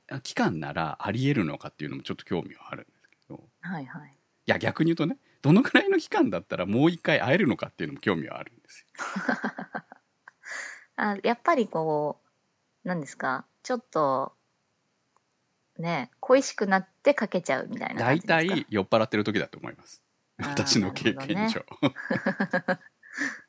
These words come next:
Speaker 2: <laughs>
Speaker 1: なんかね、やっぱこう、うまく、いろいろうまくいってない時とか、
Speaker 2: うん。
Speaker 1: そういう時に、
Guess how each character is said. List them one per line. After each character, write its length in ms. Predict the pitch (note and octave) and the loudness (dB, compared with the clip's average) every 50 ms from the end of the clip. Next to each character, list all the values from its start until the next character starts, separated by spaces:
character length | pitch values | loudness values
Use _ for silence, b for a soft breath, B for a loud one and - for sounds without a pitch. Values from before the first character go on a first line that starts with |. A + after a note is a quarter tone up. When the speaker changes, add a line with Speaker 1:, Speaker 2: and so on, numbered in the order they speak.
| _ _ _ _ _ _ _ _ _ _ _ _ - | _ _ _ _ _ _ _ _ _ _ _ _ -2
Speaker 2:
<laughs> 0 | |
Speaker 1:
な 160 | C#3+ C#3+ A#2+ | 0 2 2
ん 40 | - | 0
か 100 | - F#2 | 0 -2
ね、 60 | E2 E2 | -4 -4
や 40 | D#2+ | -6
っ 40 | |
ぱ 120 | - - F2 | -6 -6 -8
こ 300 | - - D#2 D2 - - _ _ _ _ _ _ _ _ _ _ _ _ _ _ _ _ _ _ _ _ _ _ _ _ _ _ _ - | -6 -6 -8 -8 -10 -14 _ _ _ _ _ _ _ _ _ _ _ _ _ _ _ _ _ _ _ _ _ _ _ _ _ _ _ 2
う、 60 | F#3+ | 6
う 20 | |
ま 180 | A#3+ B3+ G3 C#3 | 6 6 6 4
く、 280 | - - D#2+ D2 - - | 0 -4 -8 -8 -6 -2
い 80 | - C3 | 0 4
ろ 120 | F#3 A3+ | 4 4
い 60 | B3+ A3+ | 6 6
ろ 100 | G#3+ F3+ | 6 8
う 80 | F3 | 8
ま 120 | E3+ B2 - | 6 4 2
く 120 | - - | 0 -10
い 60 | - | -12
っ 20 | - | -8
て 160 | - - D#2+ | -4 -2 0
な 100 | D2+ C2+ | 0 -2
い 60 | - | -4
時 200 | - - - - | -8 -18 -20 -20
と 100 | - - | -20 -16
か、 380 | - - - C2 B1+ A#1+ - _ _ _ _ _ _ _ _ _ _ _ _ _ - | -10 -8 -8 -6 -8 -8 -10 _ _ _ _ _ _ _ _ _ _ _ _ _ -18
Speaker 2:
う 80 | - D#3+ | -16 -14
ん。 260 | D3+ D3+ - - C#3+ | -14 -14 -14 -12 -6
Speaker 1:
そ 200 | C#3+ F3 F#3 G3+ | 0 2 4 4
う 60 | G3 | 4
い 80 | G3+ F#3+ | 4 2
う 60 | G3 | 0
時 260 | - F#3 F#3 - G2 | 0 -2 -2 -2 -2
に、 280 | E2+ E2+ F2 E2 - | -2 0 -2 -4 -6